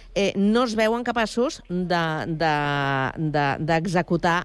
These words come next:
els treballs que, que han de fer per rebre, acabar rebent aquests ajuts. I, eh, la por és que, eh, aquests diners s'acabin, eh, perdent. Tornem a topar una altra vegada amb la, amb la burocràcia i,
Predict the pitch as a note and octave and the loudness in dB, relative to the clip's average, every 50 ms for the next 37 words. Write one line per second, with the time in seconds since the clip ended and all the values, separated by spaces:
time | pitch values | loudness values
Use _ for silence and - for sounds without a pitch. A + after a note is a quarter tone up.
0 | - G3 G3 G3 F#3 - - F3+ F3 F3 F#3+ G#3+ G#3 F3+ D#3+ - - - D#3+ D3+ | -2 -2 -2 -4 -4 -6 -6 -4 -2 0 0 0 -2 -4 -8 -10 -8 -6 -4 -2
1 | D3 C#3+ C#3 C3 C3+ C#3 - - D#3+ E3 E3 E3+ F3 - A3 A#3 - - - - | -2 -2 -4 -4 -6 -6 -4 -2 -2 0 0 0 0 0 -2 -4 -4 -6 -12 -14
2 | - - - - - - - E3 D#3+ D3+ D3 D3 D3 D3 C#3+ - - D#3 D3 D3+ | -14 -16 -18 -20 -4 0 2 2 2 2 0 -2 -2 -2 -2 -2 0 0 2 4
3 | - D#3+ D#3 D#3+ E3 D#3+ D#3+ D#3 D3 A#2+ G2+ D3 C#3+ - D3+ D3+ D3+ D#3+ D#3 E3 | 4 2 2 2 0 0 0 0 0 -2 -2 -2 -2 -2 -2 -2 0 0 0 0
4 | D#3+ D#3 D#3 E3 D#3 D3+ D3 E3 D3+ D#3 F3 D4+ F#4 B3+ - - - - F3+ F3 | 0 0 0 0 -2 0 0 0 2 2 2 2 0 0 -4 -6 -4 0 2 2
5 | E3+ D#3+ - - - D3+ D3 D3 D3 D3 C#3+ C#3+ D3+ D#3 - A3+ B3+ G#4+ - _ | 2 2 0 0 0 2 2 2 2 2 2 2 0 0 0 -2 -2 -2 -4 _
6 | _ - - E3+ E3 - - E3+ D#3 D3+ D3 C#3+ C#3+ C3+ B2+ C3 B2+ B2+ B2+ B2+ | _ -8 -6 -6 -6 -4 -2 -2 0 0 0 0 0 0 0 0 0 0 0 0
7 | B2 B2 - - - C#3 C#3+ C3 B2 C3 C3+ - D#3 D3+ - F3+ E3+ E3+ A#3 D#4+ | 0 0 -2 -2 -2 0 0 2 0 0 0 -2 -2 0 0 0 0 0 0 -2
8 | - - - D#3+ D3 - D#3+ D3+ - D#3 D#3 D#3+ F3 F3 F3 E3 D#3+ D#3 D3 C#3+ | -6 -8 -8 -8 -6 -4 -4 -2 0 0 0 2 2 2 2 2 2 2 2 2
9 | C#3 C3+ C#3 - - D3+ C#3+ D3 C#3 D3 C#3 B2+ B2+ - - - - - - - | 0 0 -2 -2 0 0 0 2 2 2 0 0 0 -4 -8 -12 -18 -20 -20 -2
10 | - B3 B3+ A#3+ A#3 A3+ A#3 A#3+ B3 C4+ D4+ D#4+ C4+ A#3+ A3 G#3+ - G#3+ G#3+ A3+ | 2 4 4 4 2 0 -4 -4 -4 -4 -6 -6 -6 -4 -4 -4 -6 -6 -4 -4
11 | A#3 A#3+ A#3 A3+ G#3 G#3+ G#3 G#3 G#3 G3 A3 A3 A3 B3 C4 C4+ - - G3 F#3 | -4 -4 -4 -4 -2 -2 -2 0 0 0 0 -2 0 -2 -2 -4 -2 -2 -2 -2
12 | F#3 F#3 F3+ F3 E3+ E3 E3 - - F#3 F3 E3+ E3+ E3+ E3 D#3+ E3+ E3 E3 D3+ | 0 0 0 0 2 0 0 -2 -2 -4 -2 0 0 0 0 2 2 2 0 0
13 | - G#3 A3+ B3 - - - D4 D4+ D#4 D#4 D#4+ D4+ - - G#3 G3 F#3+ F#3 | 0 0 0 0 -2 -4 -4 -2 0 0 0 -2 -2 -2 -2 -2 0 0 -2